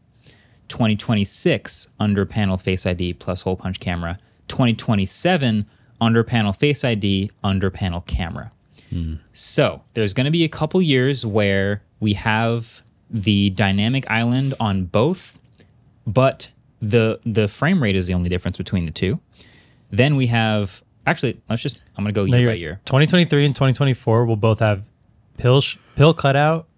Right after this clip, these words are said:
Speaker 1: Dynamic Island for both.
Speaker 3: Yes, but
Speaker 1: Only
Speaker 3: there'll be a frame
Speaker 1: difference
Speaker 3: rate
Speaker 1: is
Speaker 3: difference.
Speaker 1: frame rate.
Speaker 3: Mm-hmm.
Speaker 1: So faster Dynamic Island, maybe a little bit of a high resolution possibly,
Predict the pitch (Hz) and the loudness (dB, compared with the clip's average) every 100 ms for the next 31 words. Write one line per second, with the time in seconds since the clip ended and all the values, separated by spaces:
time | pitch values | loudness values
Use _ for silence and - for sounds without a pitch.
0 | _ _ - 104 107 135 123 123 127 139 | _ _ 0 2 2 2 2 2 0 0
1 | 107 110 151 - 123 104 90 113 123 117 | 0 0 -2 -2 2 2 0 0 2 4
2 | 120 104 123 113 104 101 107 101 101 101 | 4 2 2 2 2 0 -2 -4 -2 -2
3 | 90 87 - 104 110 113 - - 101 92 | -2 -6 -4 0 0 -2 -4 -4 -2 0
4 | 90 90 - - _ _ - 101 104 - | 0 -4 -6 -14 _ _ -2 0 0 -2
5 | 104 98 98 98 98 98 95 95 90 92 | -2 0 -2 -2 -2 0 0 -2 -2 -4
6 | 95 95 92 95 92 92 90 90 82 82 | -2 -2 -2 -2 -2 -2 -2 -4 -4 -4
7 | 80 - _ _ _ _ _ _ - - | -8 -12 _ _ _ _ _ _ -14 -14
8 | _ _ _ - 95 92 90 92 - 95 | _ _ _ -4 -2 -2 -2 -4 -4 -4
9 | 92 90 92 92 90 | -4 -6 -4 -4 -4